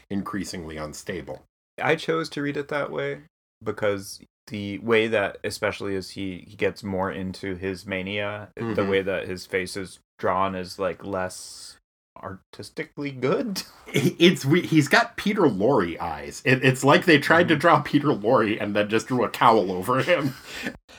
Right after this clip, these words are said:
Speaker 1: And I kind of enjoyed that, and I kind of enjoyed picturing him as Peter Lorre, but it wasn't just Eric that was drawn that way. There was a panel that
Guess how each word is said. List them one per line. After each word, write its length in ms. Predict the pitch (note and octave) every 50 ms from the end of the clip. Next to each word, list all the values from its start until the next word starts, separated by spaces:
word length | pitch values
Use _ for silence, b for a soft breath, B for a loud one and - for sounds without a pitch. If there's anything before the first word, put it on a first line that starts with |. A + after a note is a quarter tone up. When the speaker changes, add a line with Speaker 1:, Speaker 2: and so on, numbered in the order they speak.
| B B -
Speaker 1:
And 380 | C#3 C#3 C#3 C#3 C#3 C3 C#3+ - -
I 120 | C#3+ D3
kind 240 | C#3+ - C#4 D4+ C#4
of 120 | F3+ C3
enjoyed 400 | B2+ G#2 G2 A#2 D3+ G3 E3+ G#2+
that, 180 | G2 G#2 G2+ G2
and 100 | G#2+ G#2+
I 120 | A2+ B2
kind 200 | - E3+ D3+ C#3+
of 160 | C#3+ C3 - - -
enjoyed 560 | - A#2+ A#2 A2 A2+ C3+ C3+ A#2+ A2 - - - _ _ _ _
picturing 440 | - D3+ C#3 - - C#3+ B2 A#2 G#2+
him 240 | A#2 B2+ A2+ A2+ A2+
as 320 | - G#2+ A2+ A#2+ B2 B2 -
Peter 300 | - - D#3 D#3 D#3+ D#3+
Lorre, 400 | D#3 D#3 D#3 D#3 D#3+ D#3+ D#3 B B B B B B _ _ _ _ _
but 120 | D#3+ F3
it 60 | E3+ F3
wasn't 480 | F3+ G#3 A#3 A3+ F3+ E3+ D3+ C#3 A2+ G2
just 540 | - - C3 C3 B2 - - - - - - _ _ _ _ _ _
Eric 360 | - C3+ B2+ A2+ F#2+ F2+ - -
that 200 | A#2+ G2+ - -
was 140 | F#2+ -
drawn 300 | - - A2 G2+ F#2+ F#2
that 220 | F#2+ F2+ F2+ F#2+ -
way. 220 | F#2+ F#2 F2+ E2+ B B B B B
There 160 | - C3+ C#3+
was 160 | D3 D3 C#3+
a 60 | D3+ C#3+
panel 380 | - - G3+ F#3 F3 D#3 C#3+
that 280 | B2+ C#3 C3 B2 -